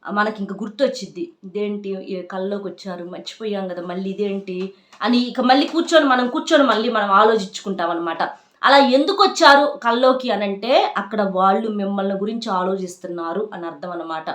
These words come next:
వాళ్ళు మీ గురించి ఆలోచించినప్పుడు ఇక్కడ మీకు వాళ్ళు కల్లోకి రావటం అనేది జరిగిద్ది. అప్పుడు మీకు ఇంకా ఆలోచన అనేది మొదలైద్ది అనమాట. ఇది ఫస్ట్ సంకేతము.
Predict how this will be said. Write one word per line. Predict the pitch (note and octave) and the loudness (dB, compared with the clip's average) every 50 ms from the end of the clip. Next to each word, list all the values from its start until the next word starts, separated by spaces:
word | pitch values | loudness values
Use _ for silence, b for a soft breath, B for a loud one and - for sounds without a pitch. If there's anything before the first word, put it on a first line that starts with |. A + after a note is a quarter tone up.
| - b b b b b b - | -12 b b b b b b -6
వాళ్ళు | F3+ F#3+ G3 G3+ G#3 G3+ | 0 0 0 2 0 -2
మీ | G3 G3+ G3+ G3 G3 | -4 -4 -4 -6 -6
గురించి | G3 G#3+ A#3 B3 A#3+ A#3 A3 | -6 -4 -4 -4 -4 -4 -2
ఆలోచించినప్పుడు | F3+ E3+ F3+ G3+ G3+ G3 G3 G3 G3 F#3+ - - G3 G3+ F#3 - - C4+ F#4 | 0 0 0 0 -2 -4 -4 -4 -8 -6 -6 -6 -6 -6 -6 -6 -4 -4 -4
ఇక్కడ | F4 - A#3+ - - - D#4+ D4+ | -4 -4 -6 -12 -6 -2 2 2
మీకు | D4 C#4+ C#4+ C#4 C#4 D4 | 4 4 2 0 -2 -4
వాళ్ళు | A#3 B3 A3 G#3+ G#3+ | -2 0 0 0 -2
కల్లోకి | G#3+ - G#3 G3 G3 G#3+ A3 G#3+ A3 | -4 -4 -2 -2 0 0 0 0 0
రావటం | G3 F3 F3 F#3 F3+ F#3 F3 | -2 -2 -2 -2 -4 -6 -10
అనేది | F3+ F3 F3+ F#3+ G#3+ G#3 | -8 -6 -4 -4 -4 -4
జరిగిద్ది. | - F#3 E3 D#3+ D3 E3 C#3+ C#3 D3 - b b b b b b b | -4 -6 -6 -6 -8 -12 -14 -14 -16 -18 b b b b b b b
అప్పుడు | F3+ - - G3 F#3 | -10 -8 -8 -8 -8
మీకు | F3+ F#3+ G3+ A3 A3 - D4+ | -6 -6 -6 -8 -6 -6 -6
ఇంకా | D4 C4+ B3+ B3+ A3 | -4 -4 -2 2 2
ఆలోచన | G#3 G#3 G#3+ G#3 G3+ - G3 F#3+ | 4 4 2 0 -2 -4 -6 -4
అనేది | F#3 G3 G#3 A#3 | -4 -4 -4 -4
మొదలైద్ది | A3 F#3+ E3+ E3 E3+ E3+ E3 D#3+ D#3+ - E3+ | -4 -6 -6 -6 -6 -6 -6 -6 -8 -12 -12
అనమాట. | E3 D#3 D#3+ E3 E3 - F#3 - B B B B B B - | -12 -10 -10 -10 -10 -10 -12 -14 B B B B B B -12
ఇది | A#3 G#3+ E4 E4 E4+ - | -6 -4 -4 -4 -2 -2
ఫస్ట్ | G#3+ - - - - D4 | -2 -2 -2 -4 -4 -4
సంకేతము. | C#4 B3 G#3+ G3 F#3+ - F3+ F3+ F3+ F3 E3+ F3 E3+ - | -2 0 -2 -2 -2 -4 -6 -6 -4 -6 -8 -8 -10 -12